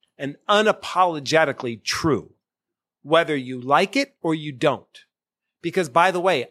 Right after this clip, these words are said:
I'm not trying to impress you. Now, I was before. In my past, I was looking for validation from others. But through this experience of allowing psychedelics and medicine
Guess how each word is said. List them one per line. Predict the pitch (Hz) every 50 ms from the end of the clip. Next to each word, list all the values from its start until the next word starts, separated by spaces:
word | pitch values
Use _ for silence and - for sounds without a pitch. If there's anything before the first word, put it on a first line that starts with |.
| _ -
I'm | 160 202 220
not | 226 214 170 -
trying | - - 170 170 160 139
to | 139 131
impress | 120 104 - - 165 151 - - 107
you. | 95 87 101
Now, | 131 147 151
I | 165 175 190 160 139 135 131
was | 131 143 180 196 185 156 127 101
before. | 135 123 - - 113 95 90 _ _ _ _ _ _ _ _ _ _ _
In | - 165 156
my | 160 151 151
past, | 143 - - 190 202 185 165 143 - -
I | 147 143
was | 143 143 123 113
looking | 143 156 190 190 - 190 170 131
for | 127 147 131
validation | 120 143 139 147 143 135 123 131 131 120 - 139 123 113 -
from | 127 117 117
others. | 117 117 104 98 104 - - - - _ _ _ _ _ _ _ _ _ -
But | 160 160 156 - _ _ _ _ _ _ _ _ _ _ _ -
through | - - - - - 180 196 208 226 226
this | 208 226 208 - -
experience | 170 - - - - 196 196 190 175 156 135 123 117 - -
of | - 156 143 131 120 117 - - _ _ _ _ _ _ _ _ _ _ _ _
allowing | - 151 151 147 156 160 170 180 196 202 202 202 196 185
psychedelics | - - - 180 165 156 - 156 139 147 147 147 143 135 - - - - - - _ _ _ _ _
and | 147 139 143 143
medicine | 147 151 156 160 156 - - - 165 151 143 143 143 139